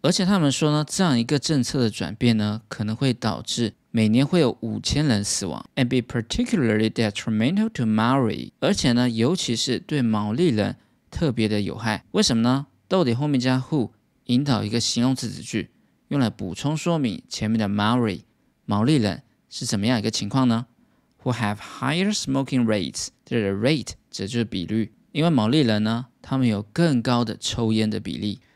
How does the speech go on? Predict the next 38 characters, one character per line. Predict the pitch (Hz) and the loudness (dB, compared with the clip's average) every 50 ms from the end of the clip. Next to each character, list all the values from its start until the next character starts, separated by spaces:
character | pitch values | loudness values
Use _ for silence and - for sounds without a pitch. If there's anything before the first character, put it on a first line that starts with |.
| _ _ | _ _
好， | _ - 165 180 | _ 0 0 2
最 | 170 220 220 | 4 4 4
后 | 214 | 6
面 | 196 196 180 | 6 4 4
我 | 160 139 | 6 6
们 | 131 | 6
来 | 127 127 | 4 4
测 | - - 165 156 | 2 0 0 0
试 | 143 - 139 | 0 -2 -2
一 | 127 | -2
下 | 143 139 | -2 -2
大 | 127 139 | -2 0
家 | 135 135 | -2 -2
是 | 127 - - | -2 -2 -2
否 | 123 113 | -2 -2
学 | 104 - - 107 101 | -2 -2 -2 -2 0
会 | 110 151 156 110 | 2 2 2 2
了 | 104 | 2
这 | 110 113 | 2 0
些 | 110 | 0
重 | 104 - 131 113 | 0 0 0 0
点 | 101 85 - | 0 -2 -4
单 | - 101 101 107 | -4 -2 -2 -2
字。 | - - 107 95 - - _ _ _ _ _ _ _ _ _ _ _ _ _ _ | -4 -4 -4 -6 -6 -8 _ _ _ _ _ _ _ _ _ _ _ _ _ _
第 | - 147 147 | -2 -2 -2
一 | 127 | 0
个， | 135 139 120 - | 0 0 0 0
减 | - - - 107 92 - | -2 -6 -6 -6 -6 -6
税， | - - - 147 127 - - _ _ _ _ _ _ _ _ _ _ _ _ - | -8 -6 -4 -4 -4 -4 -6 _ _ _ _ _ _ _ _ _ _ _ _ -6
tax | - - 135 139 - - | -4 -2 -2 -4 -4 -6
cut，tax | - - - 101 69 - - _ _ _ _ _ _ _ _ _ _ _ _ _ _ _ _ _ _ _ _ _ _ - - 143 143 139 - - - | -8 -6 -6 -6 -6 -8 -10 _ _ _ _ _ _ _ _ _ _ _ _ _ _ _ _ _ _ _ _ _ _ -2 0 0 0 0 -2 -6 -8
cut， | - 127 98 - - _ _ _ _ _ _ _ _ _ _ _ _ _ _ _ _ _ _ _ _ _ _ | -6 -6 -6 -6 -8 _ _ _ _ _ _ _ _ _ _ _ _ _ _ _ _ _ _ _ _ _ _
开 | - - - 147 147 | -20 -8 -4 -4 -2
创 | 143 - 165 156 | -2 -2 -2 -2
性 | 143 - 151 131 | -2 -2 -2 -2
的 | 107 | -2
政 | 107 - 127 120 110 104 | -2 0 0 0 0 0
策， | - - 120 95 - | -2 -4 -6 -6 -6